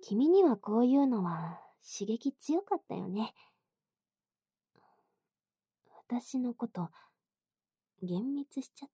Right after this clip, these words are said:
たかな。ネーム以外にも、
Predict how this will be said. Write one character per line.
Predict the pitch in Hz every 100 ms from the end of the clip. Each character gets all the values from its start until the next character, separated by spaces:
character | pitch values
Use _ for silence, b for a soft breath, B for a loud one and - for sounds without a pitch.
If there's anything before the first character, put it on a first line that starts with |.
| _
た | 285
か | -
な。 | 160 151 - _ _ _ _ _ _ _ _ _ _ _ _ _ _ _ _ _ _ _ _ _ _ _ _ _ _ _ _ _ _ _ _ _ -
ネ | 185 196 262
ー |
ム | 285 302
以 | 320
外 | 330 302
に | 247 208
も、 | 185 180